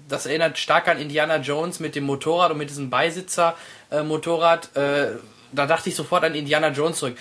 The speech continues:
Und da muss man mal drauf achten, die ganze Szene wird in Anführungsstrichen, ich weiß, es ist ein Animationsfilm, nur mit einer Kamera ge-, gedreht oder gezeigt. Da gibt's keinen, äh, Wechsel der Kamera.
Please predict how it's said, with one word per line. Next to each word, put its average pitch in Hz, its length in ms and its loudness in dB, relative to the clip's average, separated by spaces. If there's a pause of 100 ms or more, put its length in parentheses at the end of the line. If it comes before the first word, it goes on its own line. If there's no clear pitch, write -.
(240)
Und 156 280 -4
da 151 80 2
muss 180 180 -4
man 208 100 4
mal 190 120 2
drauf 180 180 0
achten, 180 280 0
die 139 100 -4
ganze 233 340 2
Szene 190 420 0
wird 147 140 0
in 156 80 0
Anführungsstrichen, 156 640 0
ich 131 160 -6
weiß, 165 200 4
es 156 100 -2
ist - 60 -6
ein 151 40 -4
Animationsfilm, 156 760 -2 (340)
nur 175 140 2
mit 190 200 0
einer 220 260 2
Kamera 165 480 2
ge-, 117 280 -6
gedreht 117 380 -2
oder 139 100 -2
gezeigt. 117 460 -4 (240)
Da 131 80 -2
gibt's 165 260 -4
keinen, 233 460 0
äh, 196 180 2
Wechsel 202 340 0
der 226 120 4
Kamera. 151 480 0